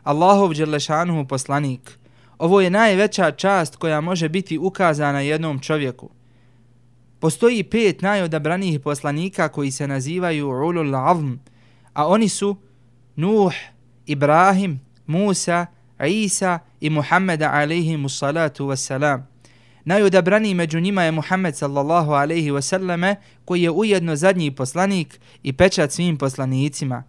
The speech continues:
Prednost Allahovog poslanika Muhammeda, sallallahu alaihi wasallame, na drugim poslanicima se ogleda i u tome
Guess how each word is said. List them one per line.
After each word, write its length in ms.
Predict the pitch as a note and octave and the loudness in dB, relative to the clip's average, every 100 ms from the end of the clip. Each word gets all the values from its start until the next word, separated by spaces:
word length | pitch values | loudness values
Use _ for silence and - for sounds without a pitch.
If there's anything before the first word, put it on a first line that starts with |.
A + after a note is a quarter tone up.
| _ _ _ - | _ _ _ -2
Prednost 520 | E3+ G#3+ G#3 F3 - | 4 4 2 -2 -2
Allahovog 520 | D#3 D#3+ F#3 G3 F3 | -2 2 2 2 0
poslanika 520 | - D3 D#3+ F3+ F#3 E3+ | -2 -4 -4 -4 -4 -4
Muhammeda, 500 | D3 F3 F3 D#3 D3 | -4 -2 -2 -2 -4
sallallahu 540 | D3+ D3+ D3 E3+ D#3 | -4 -4 -2 0 2
alaihi 380 | D3 D3 E3 D3+ | 0 0 -2 -2
wasallame, 540 | C#3+ D#3+ F#3+ E3+ D3 | -4 -4 -4 -2 -2
na 100 | C#3+ | -2
drugim 400 | C#3+ F#3+ F#3 D3 | -2 -4 -2 -2
poslanicima 760 | D3 C#3+ C#3+ D#3 F#3+ - E3+ C#3+ | -2 -2 -2 -2 -4 -4 -4 -4
se 160 | D3 | -4
ogleda 480 | D3 F3+ F#3+ F3 D3+ | -2 -2 -2 0 0
i 120 | C#3+ | 2
u 100 | C#3+ | -2
tome 440 | C3+ F3+ G3 G#3+ | 0 0 0 -2